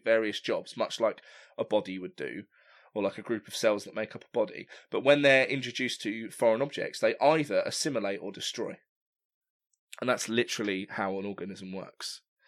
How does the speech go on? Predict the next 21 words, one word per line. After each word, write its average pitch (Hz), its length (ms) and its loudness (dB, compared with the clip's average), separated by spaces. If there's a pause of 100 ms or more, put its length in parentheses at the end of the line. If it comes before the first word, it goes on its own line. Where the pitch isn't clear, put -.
(440)
And 113 140 2
that, 98 120 0
but 127 100 4
it 120 100 2
only 139 300 6
when 127 140 2
it's - 120 -4
been 117 160 -2
disturbed. 110 480 4
So, 120 280 4
so 117 280 0 (160)
the 135 100 -2
first 147 380 4
death - 380 4 (1120)
that 131 100 4
we 123 80 4
don't 127 140 4
actually 113 240 -2
see 131 240 0
until 104 220 -6
later 117 400 -2